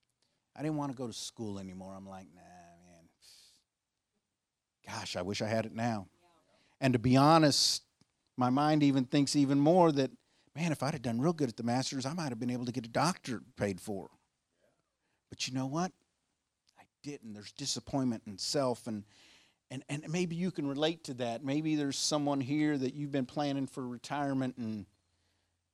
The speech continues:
you realize now, hey, things have come a lot quicker, and looks like I'm gonna have to keep working. Maybe you didn't plan right. Maybe you spent too much. Maybe you took too many trips to California. Um,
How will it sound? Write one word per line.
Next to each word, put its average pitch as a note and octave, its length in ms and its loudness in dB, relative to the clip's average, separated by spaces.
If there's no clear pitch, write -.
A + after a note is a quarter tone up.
you B2+ 140 -2
realize B2+ 460 0
now, C3+ 280 0
hey, B2+ 240 0
things C3+ 280 -2
have A2 140 -12
come C3+ 160 -2
a C3 60 0
lot B2+ 180 -2
quicker, - 360 -6
and B2 260 -2
looks - 200 -8
like B2 100 -6
I'm C3+ 120 0
gonna B2+ 120 0
have A2+ 100 -4
to - 80 -14
keep A#2+ 220 -4
working. C3 540 0
Maybe B2 160 -2
you B2+ 100 -2
didn't C3+ 260 -2
plan D3 400 0
right. B2 300 0
Maybe B2+ 300 -4
you C3 160 2
spent - 420 -2
too C3+ 180 -2
much. C3 540 0
Maybe C3 160 -2
you C3 60 2
took D3 200 -8
too - 120 -10
many C3+ 140 0
trips - 360 -8
to - 60 -16
California. C3+ 1000 0
Um, C3 340 4